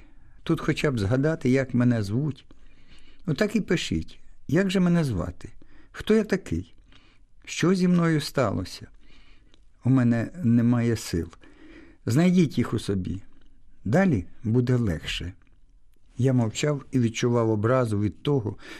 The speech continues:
що він не розуміє, як мені важко. А він правив своєї. "Головне — напружитись і перемогти себе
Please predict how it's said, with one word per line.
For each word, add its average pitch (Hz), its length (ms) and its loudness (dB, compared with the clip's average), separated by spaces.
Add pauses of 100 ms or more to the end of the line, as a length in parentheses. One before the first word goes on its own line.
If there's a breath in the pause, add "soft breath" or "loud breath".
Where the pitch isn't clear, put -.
що - 220 0
він 143 200 4
не 143 100 4
розуміє, 135 680 2
як 127 360 0
мені 117 220 2
важко. - 540 -8 (880 soft breath)
А 113 140 2
він 143 240 2
правив 113 460 0
своєї. 92 680 0 (840 loud breath)
"Головне — 139 460 4
напружитись 127 960 0
і 110 40 0
перемогти 127 580 2
себе 135 480 2